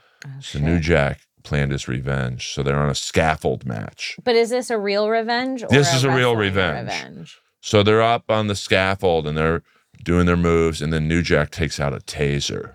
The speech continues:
Speaker 1: <gasps> Wi-, without planning
Speaker 2: Without,
Speaker 1: it?
Speaker 2: yeah, and he tases the guy, and the guy's like, "I can't feel my legs." And New Jack was like, "Don't worry, you won't need 'em."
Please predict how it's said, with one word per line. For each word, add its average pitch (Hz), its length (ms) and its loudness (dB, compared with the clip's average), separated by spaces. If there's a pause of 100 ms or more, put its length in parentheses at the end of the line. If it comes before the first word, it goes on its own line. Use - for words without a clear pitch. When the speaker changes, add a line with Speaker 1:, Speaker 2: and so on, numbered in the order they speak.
(160)
Speaker 1:
<gasps> 254 640 -4 (340)
Wi-, 208 220 4
without 240 540 2
planning 220 400 -2
Speaker 2:
Without, 110 240 4
Speaker 1:
it? 104 60 -2
Speaker 2:
yeah, 87 320 0
and 95 120 0
he 101 120 0
tases 104 760 0
the - 100 -6
guy, 69 440 -2 (120)
and 82 320 0
the 69 160 -8
guy's 80 320 2
like, 80 140 -6
"I - 80 -6
can't 113 300 0
feel 110 160 2
my 90 160 2
legs." 87 580 0 (600)
And 87 160 -2
New 95 140 0
Jack 85 340 0
was 78 120 -6
like, 69 180 -6
"Don't 85 220 2
worry, 82 300 0
you 71 100 0
won't 76 240 0
need 73 240 0
'em." 69 220 -8